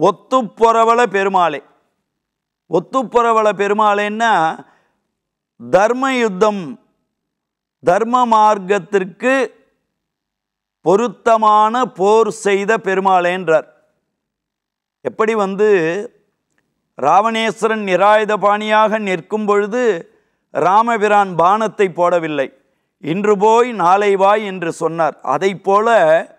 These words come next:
இந்த தர்மமே உருவான முருகப்பெருமான், "ஒத்துப்பொரவல பெருமானே,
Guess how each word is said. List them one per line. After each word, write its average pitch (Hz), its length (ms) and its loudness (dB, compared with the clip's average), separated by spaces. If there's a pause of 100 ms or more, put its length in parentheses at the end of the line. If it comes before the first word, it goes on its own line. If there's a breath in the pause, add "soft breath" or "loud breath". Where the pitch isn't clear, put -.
(1000)
இந்த 202 400 0
தர்மமே 240 680 0 (760)
உருவான 240 540 0
முருகப்பெருமான், 202 960 0 (680)
"ஒத்துப்பொரவல 233 920 0
பெருமானே, 190 720 -2